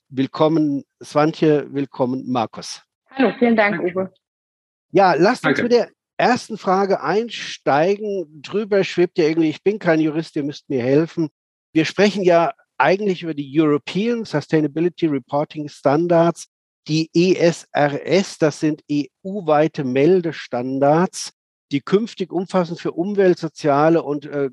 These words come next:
Speaker 1: Governance-Aspekte sein werden und nahezu alle Unternehmen betreffen werden in der Europäischen Union. Erklärt doch mal den Rahmen, warum ist denn so eine weitgehende Regulierung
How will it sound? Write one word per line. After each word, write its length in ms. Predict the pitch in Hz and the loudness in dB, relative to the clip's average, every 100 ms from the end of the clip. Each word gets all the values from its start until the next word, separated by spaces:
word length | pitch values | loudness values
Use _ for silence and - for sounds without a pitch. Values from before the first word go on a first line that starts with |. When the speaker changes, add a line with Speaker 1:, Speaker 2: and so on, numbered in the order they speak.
| 120 | -2
Speaker 1:
Governance-Aspekte 1160 | 147 190 160 147 135 127 - 143 - - 151 - | 0 0 -2 -4 -10 -12 -8 -10 -8 -4 -4 -4
sein 440 | 120 131 143 127 | -2 0 0 -2
werden 440 | 113 127 156 180 - | -2 0 0 -2 -6
und 220 | 151 131 _ _ _ | -8 -8 _ _ _
nahezu 420 | 131 139 151 - - | -6 0 0 0 -2
alle 240 | 135 165 | 2 2
Unternehmen 640 | 165 165 156 135 135 170 165 | 2 0 0 0 0 0 0
betreffen 520 | 143 - 127 - 120 | -4 -2 -6 -6 -8
werden 300 | 117 139 - | -4 -4 -4
in 200 | 139 135 | -6 0
der 180 | 135 - | 0 0
Europäischen 640 | 139 139 123 139 139 - _ | -4 -6 -6 -6 -6 -8 _
Union. 540 | 135 127 120 131 156 151 _ _ _ | -10 -8 -4 -2 -2 -4 _ _ _
Erklärt 480 | 156 - 156 170 185 | -4 0 2 2 0
doch 120 | 156 | -2
mal 180 | 147 147 | 0 2
den 160 | 147 | 0
Rahmen, 460 | 135 123 135 160 151 123 | 0 -4 -4 -4 -6 -6
warum 340 | 139 151 160 | -6 -4 -4
ist 280 | 165 160 - | -2 -4 0
denn 160 | 156 135 | 0 0
so 220 | 151 - | -6 -6
eine 300 | 131 131 127 92 | -4 -4 -4 -6
weitgehende 840 | 113 139 208 - - 170 165 156 143 | -2 2 0 -2 -2 0 2 0 -2
Regulierung 760 | 139 131 120 127 156 147 139 | -4 -4 -2 2 4 4 0